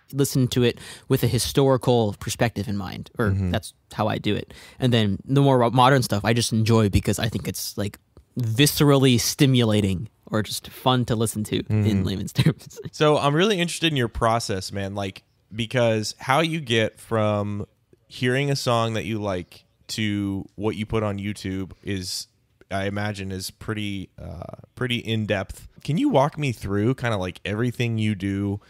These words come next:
Speaker 2: from the moment you discover a song that you're like, "I wanna cover this, I'm gonna do it,"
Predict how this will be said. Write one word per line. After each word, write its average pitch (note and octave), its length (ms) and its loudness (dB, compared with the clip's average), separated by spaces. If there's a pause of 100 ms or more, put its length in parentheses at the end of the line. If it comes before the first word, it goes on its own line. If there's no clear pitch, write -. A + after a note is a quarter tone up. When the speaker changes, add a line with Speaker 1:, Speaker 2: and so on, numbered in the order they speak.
(160)
Speaker 2:
from G#2 200 -6
the F#2 80 -4
moment D#3 380 0
you C#3 200 -2
discover A#2 480 -2
a A2+ 40 -2
song F#2+ 500 -6 (180)
that G2+ 140 -4
you're G2 120 -6
like, G2 320 -4
"I D#3+ 60 -2
wanna D#3+ 180 0
cover A#2 300 -4
this, F2+ 360 -10
I'm B2+ 120 -4
gonna C3+ 140 -2
do B2+ 180 0
it," E2+ 140 -10